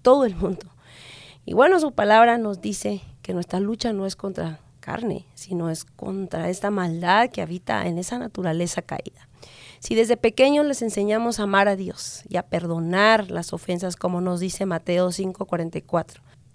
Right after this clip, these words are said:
pero yo os digo, amar a vuestros enemigos, bendecir a los que os maldicen, hacer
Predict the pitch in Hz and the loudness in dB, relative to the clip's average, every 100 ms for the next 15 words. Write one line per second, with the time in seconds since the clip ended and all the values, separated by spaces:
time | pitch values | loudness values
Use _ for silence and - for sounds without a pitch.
0 | - 180 185 175 208 277 240 185 180 170 | -4 0 0 0 2 4 2 0 -2 -2
1 | 165 - - _ 143 143 151 170 214 226 | -6 -10 -20 _ -10 -8 -4 0 0 0
2 | 208 190 175 - - 165 180 180 185 - | -4 -8 -10 -12 -10 -4 -2 -4 -8 -14
3 | - - _ - 170 160 156 - 214 233 | -20 -20 _ -4 -2 -2 -6 -6 -4 -4
4 | - - 180 175 - 170 165 160 160 180 | -6 -8 -6 -6 -6 -6 -6 -6 -6 -8
5 | 175 175 170 160 156 180 | -6 -6 -4 -6 -6 -8